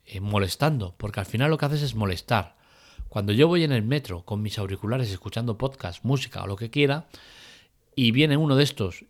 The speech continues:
y se pone a tocar a mi lado, eh, con la guitarra o con lo que sea, me está molestando.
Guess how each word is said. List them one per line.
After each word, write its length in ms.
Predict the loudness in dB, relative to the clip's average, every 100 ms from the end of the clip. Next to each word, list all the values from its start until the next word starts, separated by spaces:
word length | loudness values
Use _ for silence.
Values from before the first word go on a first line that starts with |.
| -10
y 240 | -6 -6
se 140 | -4
pone 160 | -2 0
a 40 |
tocar 240 | 0 -2 -2
a 80 | -2
mi 120 | 2
lado, 400 | 2 2 -2 -8 -20 _
eh, 280 | -18 -16 -16
con 120 | -16 -16
la 80 |
guitarra 340 | -14 -6 -4 -2
o 20 |
con 100 | -2
lo 80 | -2
que 60 |
sea, 320 | 0 -2 -2 -8 -20 -20 -20 -20 -20 -8
me 100 | -4
está 160 | -2 0
molestando. 640 | 0 0 -2 -2 -4 -8